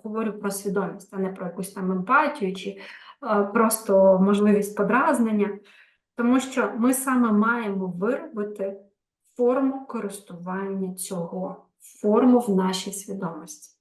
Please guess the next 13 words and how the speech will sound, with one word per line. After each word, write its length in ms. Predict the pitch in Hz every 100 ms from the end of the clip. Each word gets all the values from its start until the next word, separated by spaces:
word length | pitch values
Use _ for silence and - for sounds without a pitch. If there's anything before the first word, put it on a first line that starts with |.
| -
Коли 240 | 240 349
я 320 | 302 214 - -
користуюсь 680 | 214 208 - 202 185 175
тривожністю, 920 | - 247 214 190 185 175 170 - - 208 _ _ _ _ _ _ _ -
тому 180 | 208
що 160 | 208 208
вона 220 | 202 202
теж 340 | 190 226 233 240
іноді 300 | 214 208 196
можлива, 680 | 196 190 220 220 185 180 -
вона 340 | 185 190 190
є, 280 | 185 185 196
е, 200 | 185